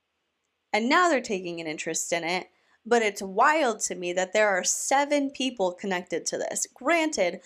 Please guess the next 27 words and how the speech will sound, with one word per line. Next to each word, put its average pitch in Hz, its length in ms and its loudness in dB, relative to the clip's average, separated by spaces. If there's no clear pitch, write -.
some 247 240 0
of 254 60 -2
those 254 160 2
people 226 240 -2
are 208 140 4
under 190 220 -2
eighteen, 180 480 -4
some 185 200 -2
of 180 100 -2
them 175 160 -2
are 170 160 -6
over 175 280 -2
eighteen, 254 500 -2
so 190 260 -2
it - 240 -4
could 180 380 -4
be, 180 400 0
um, 156 520 -2
a 185 80 0
few, 190 360 0
a - 340 -2
few 190 300 -6
minors 175 540 0
and, 185 240 -4
like, 165 220 -8
their 170 180 0
parents. 185 720 -4